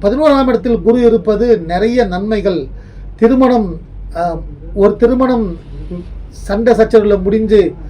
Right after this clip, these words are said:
<clears throat> மறு திருமணத்துக்காக காத்திருந்தால் நல்ல வாழ்க்கை அமையும்.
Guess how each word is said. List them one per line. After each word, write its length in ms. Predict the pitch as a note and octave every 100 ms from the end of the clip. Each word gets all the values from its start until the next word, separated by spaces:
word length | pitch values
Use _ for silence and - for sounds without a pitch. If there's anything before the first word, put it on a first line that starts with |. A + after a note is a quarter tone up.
| - - - -
<clears throat> 480 | - - - F#3+ E3 - - - -
மறு 240 | F#3 F#3+ B3+ C4+
திருமணத்துக்காக 640 | A#3 A#3 A3+ A3 A3+ A3
காத்திருந்தால் 640 | G#3+ G#3+ G3 F#3+ G3 A#3
நல்ல 300 | G#3 F#3+ A3+
வாழ்க்கை 460 | F3+ F3+ G#3 A3 G3+
அமையும். 460 | E3+ E3 E3 E3+